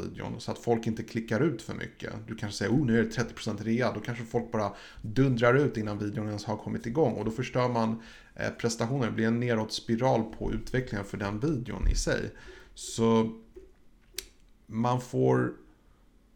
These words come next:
vara konsekvent. Det är det enda jag menar när jag säger att man inte ska länka utåt för mycket. Jag länkar utåt själv. Så, så att jag menar, jag säger inte att man aldrig ska göra det, men man måste vara konsekvent. Eh,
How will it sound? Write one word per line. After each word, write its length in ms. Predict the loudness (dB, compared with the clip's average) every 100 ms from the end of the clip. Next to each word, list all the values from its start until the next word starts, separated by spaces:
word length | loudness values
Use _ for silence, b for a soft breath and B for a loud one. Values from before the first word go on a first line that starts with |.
| _ _
vara 320 | -6 0 0 0
konsekvent. 920 | 0 0 -2 -6 -6 -8 -10 -16 -20 -20 -4
Det 120 | 0
är 60 | 0
det 100 | 0
enda 240 | -2 -2
jag 100 | -2
menar 380 | -4 -4 -6 -6
när 100 | -4
jag 120 | -4
säger 280 | -4 -4 -4
att 200 | -4 -6
man 140 | -6 -6
inte 160 | -6
ska 340 | -10 -6 -6 -6
länka 400 | -4 -4 -4 -2
utåt 440 | -2 -2 -8 -12 -14
för 220 | -20 -8 -4
mycket. 460 | -4 -6 -10 -12 -8
Jag 280 | -4 0 2
länkar 280 | 0 2 0
utåt 300 | 2 0 -2
själv. 300 | -2 -2 -4 -12 -18
Så, 280 | -10 0 0 0 -14 B B B -10
så 180 | -2 0
att 160 | 0
jag 80 | 2
menar, 480 | 2 4 4 2 -6 -14 -20 -20 -20 -20 -20 -12
jag 180 | -6 0
säger 140 | 0
inte 80 | 0
att 60 |
man 160 | -2 -2
aldrig 300 | 2 2 2
ska 160 | 0 2
göra 320 | 6 8 6
det, 100 | 4
men 120 | 0
man 140 | 0 -2
måste 260 | -2 -6
vara 100 | -10
konsekvent. 680 | -8 -6 -6 -4 -4 -6 -8 -16 B B B B B B B
Eh, 220 | -2 0